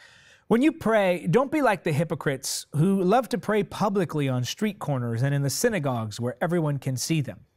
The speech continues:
I tell you the truth, that is all the reward they will ever get. But when you pray,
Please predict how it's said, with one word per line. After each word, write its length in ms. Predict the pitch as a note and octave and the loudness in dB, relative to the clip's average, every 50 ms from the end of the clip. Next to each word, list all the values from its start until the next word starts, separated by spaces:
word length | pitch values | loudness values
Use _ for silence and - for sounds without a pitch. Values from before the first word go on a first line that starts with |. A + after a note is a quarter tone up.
| _ _ _ _ _ _ - - - - | _ _ _ _ _ _ -20 -20 -12 -4
I 120 | - A3 B3 | -2 -2 -2
tell 200 | - - C#4 C#4+ | 0 0 0 2
you 140 | C4 A#3+ F#3+ | 2 2 0
the 80 | G3 | 0
truth, 440 | - - - A3 G#3 G3+ F#3 - - _ _ _ _ _ _ _ _ - | -2 0 0 0 0 0 -2 -4 -8 _ _ _ _ _ _ _ _ 0
that 160 | D3+ F3 F3+ | 2 2 2
is 140 | F3 D3+ - - | 2 0 0 2
all 260 | G3 A3 A#3+ B3+ C4+ | 2 4 6 4 4
the 100 | B3 C#4+ | 2 2
reward 480 | C#4 C4 G#3 E3 E3+ F3+ F#3 F#3 E3+ D#3 | 0 0 2 2 2 2 0 0 0 0
they 80 | D#3 | -2
will 140 | C3+ C3 B2 - | -2 -2 -2 -2
ever 220 | C3+ C#3+ D#3 D#3 | -2 0 0 0
get. 360 | C3+ D#3 E3 D3 A#2+ - _ _ _ _ _ _ _ - _ _ _ _ | 0 0 -2 -2 -4 -8 _ _ _ _ _ _ _ -20 _ _ _ _
But 140 | - F#3+ F#3+ | -4 0 0
when 160 | G3+ G3+ F#3+ | 2 2 2
you 240 | F#3 F3 A#3+ E4+ F4 | 4 4 4 4 4
pray, 480 | F4 - - A#2+ G2+ G2 F#2+ G#2 - | 2 -2 -6 -6 -6 -6 -12 -16 -20